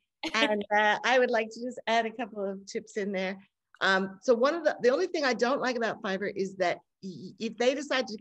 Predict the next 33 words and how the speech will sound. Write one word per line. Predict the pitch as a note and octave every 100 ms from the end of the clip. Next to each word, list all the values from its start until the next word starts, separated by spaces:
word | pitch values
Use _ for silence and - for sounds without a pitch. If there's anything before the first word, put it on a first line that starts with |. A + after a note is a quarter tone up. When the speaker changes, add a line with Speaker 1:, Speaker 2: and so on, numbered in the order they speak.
| B3+
Speaker 2:
cancel | A3 A3
the | G3
job | G3 G#3 G#3
on | G3 F3
you, | F3 F3+ - _ -
you | A3+
don't | A#3
get | A3+
an | G3+
opportunity | G3 G3 G#3+ F#3 E3+
to |
give | E3+ F3
them | F3
bad | E3+ D#3 D#3 -
feedback. | D#3 D3 - -
So | - F#3 F3+ F3+ F#3+ _ _ _
Speaker 1:
Mm. | E3 - -
Speaker 2:
just | C4+ C#4+ C4
know | A#3+ A3 A3+ D4 D#4
that | A#3 A#3
that | A3 G#3+
can | - A3 G#3+ G#3+
happen. | B3+ A3 B3 A#3
Some | A#3+ A#3+
of | A#3
them, | A#3
sometimes | C4 A3 G#3+ A3+ A3
they | G3+
get | G#3
a | G3
bit | - -
busy. | G3 F#3+ G3 F#3 -
And | E3+